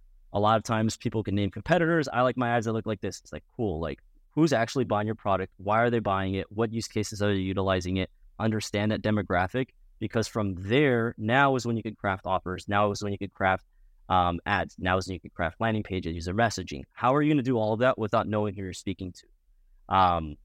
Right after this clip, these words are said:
so for me, it's, like, step one in the approach. If you cannot clearly tell me who is actually buying your product, people make assumptions and they're not always correct.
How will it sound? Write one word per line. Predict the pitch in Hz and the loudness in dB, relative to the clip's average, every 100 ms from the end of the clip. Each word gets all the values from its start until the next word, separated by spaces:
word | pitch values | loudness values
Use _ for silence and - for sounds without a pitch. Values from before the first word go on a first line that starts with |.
| _ | _
so | - 135 | -2 0
for | 123 117 | 0 2
me, | 127 120 | 2 0
it's, | - - | -2 -2
like, | 107 | -2
step | - - 117 | 0 0 0
one | 107 110 | 0 0
in | 104 | 0
the | 95 | -2
approach. | - 101 82 - - | -2 -2 -2 -10 -12
If | 107 | -6
you | 127 | -4
cannot | 131 139 127 123 - | -2 0 2 2 -2
clearly | 127 127 123 | 0 2 2
tell | 120 113 | 2 0
me | 104 101 - | 0 -4 -4
who | 123 | -6
is | 104 - | -4 -4
actually | 104 - 98 87 - | -4 -4 -8 -10 -6
buying | - 110 113 95 | 0 0 0 -4
your | 85 - | -10 -18
product, | - _ _ _ | -20 _ _ _
people | - 113 131 117 | -10 -2 -2 0
make | - 117 | 0 0
assumptions | 95 - 123 131 151 143 | 0 0 2 4 2 2
and | 107 | 2
they're | 101 | 0
not | 98 | 0
always | - 98 - | 0 -4 -6
correct. | - 95 82 | -4 -2 -2